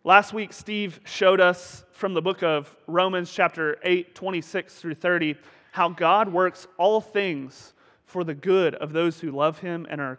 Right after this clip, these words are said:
called according to his purpose. And how God is moving people along the road of salvation. He used the example of a, like a people mover in the el-, airport. Once you get on, God moves you,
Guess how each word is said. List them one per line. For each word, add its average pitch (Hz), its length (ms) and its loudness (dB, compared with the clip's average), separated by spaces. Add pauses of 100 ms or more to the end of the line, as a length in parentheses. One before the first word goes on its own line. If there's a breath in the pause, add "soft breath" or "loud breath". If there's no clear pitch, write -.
called 170 300 -2
according 165 320 -6
to 156 80 -10
his 139 140 -6
purpose. 170 600 -8 (840 soft breath)
And 156 180 -6
how 156 280 2
God 185 300 4
is 160 140 0
moving 220 520 -4
people 196 580 -4 (460)
along 165 520 2
the 143 80 -6
road 160 320 0
of 165 100 -4
salvation. 156 640 -2
He 160 80 -10
used 185 200 -4
the 165 80 -2
example 160 420 -4
of 147 80 -6
a, 139 120 -4 (320 soft breath)
like 160 140 -6
a - 60 -12
people 214 340 -6
mover 156 340 -4
in 170 140 -10
the 165 140 -6
el-, 170 220 0 (100)
airport. 165 420 -2
Once 190 280 -8
you 196 60 -10
get 180 180 0
on, 180 300 -2
God 160 280 -6
moves 180 480 -8
you, 185 300 -8